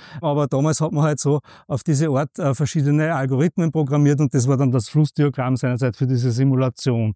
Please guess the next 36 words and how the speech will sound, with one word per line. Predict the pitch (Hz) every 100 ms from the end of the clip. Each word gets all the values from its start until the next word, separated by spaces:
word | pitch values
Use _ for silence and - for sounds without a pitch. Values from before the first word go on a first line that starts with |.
| - - - -
So, | 143 123 - - -
und | 165 127
jetzt | 120 - - - _ _ _ _ _ _
geht's | 139 -
weiter, | 123 127 - 175 139
ja. | 175 - _ - -
Was | 156 160 -
hat | 170
man | 165
dann | 156 147
gemacht? | 139 165 165
Ich | 175
hab | 135
das | 151 -
eins | 143 143 -
von | 156
diesen | 139 139 151
vielen | - 165 156
Szenarien, | - 135 120 139 156
was | 135
wir | 139
da | 135
vorher | 117 135 135
gesehen | 139 127
haben, | 139
auf | 127 -
der | 113
Grafik | 117 110 120
rausgezogen. | 113 135 - - - - - 127 143 156 147 156
Das | 135 143
ist | -
das | 147
dynamische | - 135 127 147 - 156 139 - - _
Szenario | - - 139 123 139 160
mit, | 147 165 - -
äh, | -